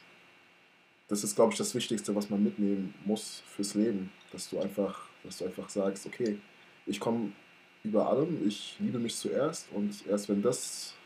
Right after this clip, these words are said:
vollbracht ist, dann kannst du auch in mein Leben kommen“, weil sonst machst du ihn kaputt, sonst machst du dich kaputt und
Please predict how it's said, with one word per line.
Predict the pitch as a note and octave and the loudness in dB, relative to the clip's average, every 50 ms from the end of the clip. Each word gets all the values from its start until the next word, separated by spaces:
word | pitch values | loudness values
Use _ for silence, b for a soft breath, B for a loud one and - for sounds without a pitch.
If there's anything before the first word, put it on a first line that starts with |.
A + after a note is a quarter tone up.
| - - | -2 4
vollbracht | B2 A2 G#2 G#2 A#2+ C#3 C3+ - - | 4 4 6 6 4 4 4 2 -4
ist, | G#2+ A2 - - | -4 -4 -4 -2
dann | A2+ G#2 | -2 -2
kannst | G#2 - A#2+ G#2+ - | 0 -2 -4 -2 2
du | - | 2
auch | F#2+ G2+ | 2 4
in | G#2 | 4
mein | G#2 F#2 - | 2 2 2
Leben | F2+ F#2 F2+ F2+ | -2 -4 -6 -8
kommen“, | - - F2+ F2+ | -10 -10 -8 -2
weil | F#2 G2 F#2+ F#2+ G2 - b b b b b b | 0 2 2 2 0 -2 b b b b b b
sonst | - - G#2 G2+ G#2 | 0 0 2 2 4
machst | A2+ G#2+ G#2+ - | 4 2 2 2
du | - A#2 A2 G#2+ G2+ - | 0 2 4 4 4 2
ihn | B2+ C#3 D3+ - | 0 0 6 6
kaputt, | D#3+ D#3 D#3 - D3+ D3+ | 6 6 6 4 2 4
sonst | - A#2+ - | 2 0 0
machst | A#2 A2+ - - | 0 0 0 0
du | G#2 | -2
dich | C3 C#3+ | -2 0
kaputt | - - C3+ - - C#3 C3+ C3+ | 0 0 0 2 4 4 4 4
und | - G#2 G#2 G#2 | 4 0 0 0